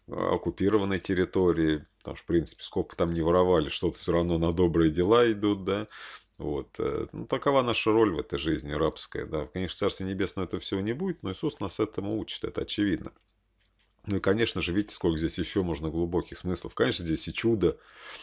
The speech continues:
само это. И мы с вами прекрасно знаем, что Иисус, мы с вами сегодня будем читать про приумножение хлебов и якобы рыб там тоже, да. То есть, да, Иисус, конечно, из воздуха мог все это делать. Вот. Но мы знаем, что Он исцелял. Ведь, э,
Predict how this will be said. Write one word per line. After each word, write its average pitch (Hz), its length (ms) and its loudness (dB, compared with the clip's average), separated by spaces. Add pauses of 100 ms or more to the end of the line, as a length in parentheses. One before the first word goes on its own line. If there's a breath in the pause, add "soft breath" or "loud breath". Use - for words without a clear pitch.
(140)
само 85 400 0
это. 73 260 -2
И 95 260 0
мы 120 120 -2
с - 80 -8
вами 123 140 2
прекрасно 127 300 0
знаем, 120 240 0
что - 180 0
Иисус, - 420 -2
мы 87 100 -6
с - 80 -8
вами 87 120 0
сегодня 85 280 0
будем 82 300 0
читать - 300 0
про 85 120 2
приумножение 90 720 2
хлебов 87 520 4
и 80 60 2
якобы 76 440 0
рыб 110 220 2
там 85 180 -2
тоже, 85 320 -2
да. 107 200 -4 (480 loud breath)
То 113 100 0
есть, 110 100 0
да, 143 80 0
Иисус, 143 240 0
конечно, 139 320 0
из 123 160 0
воздуха 104 480 2
мог 71 200 -4
все - 200 -4
это 80 180 -2
делать. 76 400 0 (540 loud breath)
Вот. 71 360 -6
Но 101 800 2 (240)
мы 113 180 0
знаем, 117 260 0
что - 180 0
Он 120 120 2
исцелял. 131 640 4 (160)
Ведь, 87 280 -4
э, 101 220 4